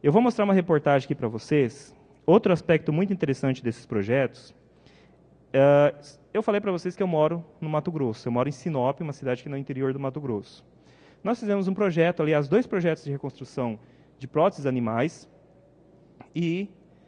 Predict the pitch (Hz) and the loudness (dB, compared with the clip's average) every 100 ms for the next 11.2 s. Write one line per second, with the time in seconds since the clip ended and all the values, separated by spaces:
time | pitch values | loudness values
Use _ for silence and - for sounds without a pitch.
0 | _ _ _ 139 139 143 139 135 131 - | _ _ _ -2 0 2 2 0 -2 -2
1 | 202 233 226 175 185 233 254 - _ _ | 0 0 -2 -4 -4 -4 -6 -12 _ _
2 | 131 127 127 139 139 127 120 156 190 165 | -20 -6 -2 2 2 0 0 0 -2 -4
3 | 151 135 135 - - 190 214 214 151 160 | -10 -8 -12 -12 -8 -4 -2 -2 -4 -2
4 | 165 156 175 214 254 285 220 196 143 127 | -2 -4 -2 -2 -4 -4 -4 -4 -6 -2
5 | 131 143 - 196 - _ _ _ - 139 | -2 -2 -6 -10 -10 _ _ _ -4 0
6 | 165 135 117 123 160 - 190 - 233 233 | 0 2 2 2 -2 -6 -6 0 -2 0
7 | 185 190 196 185 170 151 170 175 175 143 | -2 -2 -6 -4 -2 -2 -2 -6 -6 -6
8 | 151 156 175 139 143 - 151 160 170 175 | -4 -4 -4 -4 -4 -4 -4 -4 -4 -4
9 | 147 107 - _ _ _ 143 147 170 170 | -2 -4 -6 _ _ _ -4 -2 0 0
10 | 147 180 208 180 165 - 185 - 120 - | 0 -2 -4 -8 -10 -8 -8 -6 -8 -8
11 | - | -14